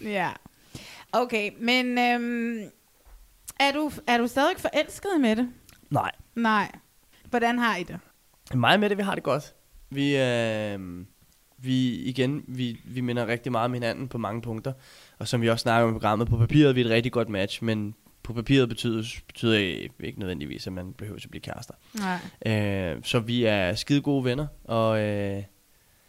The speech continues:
Speaker 2: ja, deler nogle af de samme meninger, holdninger og interesser. Så, øhm,
Speaker 1: Det var
Speaker 2: ja,
Speaker 1: dejligt.
Speaker 2: vi, øhm, vi snakker sammen en gang imellem.
Speaker 1: Ja. Lige for ligesom at lukke den ned, øh, der er rigtig mange, der skriver om, hvor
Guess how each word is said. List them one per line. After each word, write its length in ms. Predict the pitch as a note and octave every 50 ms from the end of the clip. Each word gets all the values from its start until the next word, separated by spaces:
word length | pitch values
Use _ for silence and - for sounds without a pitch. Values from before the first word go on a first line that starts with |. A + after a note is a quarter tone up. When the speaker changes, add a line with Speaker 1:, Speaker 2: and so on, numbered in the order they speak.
| - - - - _ _ _ _ _ _ _ _ -
Speaker 2:
ja, 160 | - B2 C3 B2+ - - - _ _ _ _ _ _ _ _ _ _ _ _ -
deler 600 | - C3+ C3 B2 B2 A#2+ A#2 A2 G#2+ G#2+ G#2+ G#2
nogle 200 | G#2+ A2 A#2 A#2+
af 40 | A#2
de 60 | A#2
samme 240 | - A2+ G#2 A#2 A#2+
meninger, 280 | A#2+ A#2+ B2 B2 A#2
holdninger 360 | A#2 A#2 A#2 A#2+ B2 B2+ B2+ A#2+
og 160 | A#2 A2+ A2
interesser. 460 | G#2+ G#2 A2 A2 A#2 A#2 A2+ A#2+ C3 C3 - -
Så, 160 | - - -
øhm, 640 | A2+ A2 A2 G#2+ G#2+ G#2+ G#2 G#2 G#2 G#2 G#2 G#2 A2 - _ _ _ _ _ _ _ _ _ -
Speaker 1:
Det 60 | - D#4+ -
var 60 | -
Speaker 2:
ja, 40 | D3+
Speaker 1:
dejligt. 240 | F3 F3+ F3+ G3 - - -
Speaker 2:
vi, 280 | - C#3 C#3+ C#3+ C#3+ C3+
øhm, 420 | B2+ A#2+ A#2 A#2 G#2+ G#2+ G2+ G#2+ - - - - - - -
vi 100 | - F3+
snakker 300 | - - C#3+ C#3 C3 B2+
sammen 240 | - A#2 F#2+ G#2 G#2
en 40 |
gang 140 | - - -
imellem. 200 | F#2 - - G3+ F#3+
Speaker 1:
Ja. 100 | F3+ E3+ - - _ _ - - - - - -
Lige 260 | A#3+ C4 E4+ F#4+ F#4
for 100 | - F4+ D#4+
ligesom 240 | D#4+ D#4+ C#4+ D#4
at 80 | D4+ C4+
lukke 260 | B3+ A#3 A#3+ B3 A#3+ - -
den 120 | C#4+ D4
ned, 400 | A#3 B3+ B3 A#3+ B3+ C4+ C#4 C4+ A#3+ - - -
øh, 60 | G3+ A3+ A3+ A#3 A3+ A3 A3 G#3 G3 G3+ -
der 60 | B3
er 160 | A#3 A3+ -
rigtig 720 | A3+ A#3+ - - - - - - - - - - - A3
mange, 220 | G#3 E3+ E3 F#3
der 60 | G3 F#3+
skriver 280 | - - A#3 G#3 F#3
om, 80 | F3+ F#3
hvor 220 | F#3 F3 E3+ -